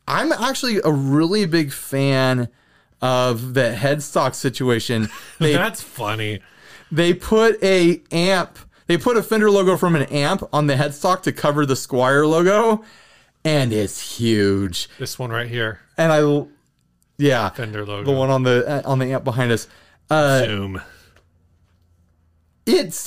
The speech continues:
Speaker 1: huge. It completely covers the bottom edge of the headstock. I honestly, I honestly really like this look. Every time I've seen someone do this,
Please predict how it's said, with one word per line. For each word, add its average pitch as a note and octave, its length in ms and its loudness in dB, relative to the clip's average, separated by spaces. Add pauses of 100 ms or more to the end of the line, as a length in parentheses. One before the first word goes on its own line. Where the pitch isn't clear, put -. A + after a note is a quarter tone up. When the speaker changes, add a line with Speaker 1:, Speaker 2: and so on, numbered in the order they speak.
(120)
Speaker 1:
huge. D4+ 420 4
It G3 60 -4
completely B3+ 400 0
covers A#3 360 2
the G3 80 -2
bottom F3+ 460 0
edge E3 440 2
of C#3+ 460 2
the C3+ 640 2 (220)
headstock. B2 800 -2 (680)
I E3+ 180 0
honestly, D3 560 0 (340)
I B2 180 -2
honestly A#2+ 340 -2
really G2 220 -2
like F2+ 200 -4
this G2+ 220 -6
look. F#2 180 -2
Every C3+ 180 2
time E3+ 200 0
I've D3 120 0
seen C#3 200 -2
someone C3 380 0
do A#2 200 2
this, D3 380 2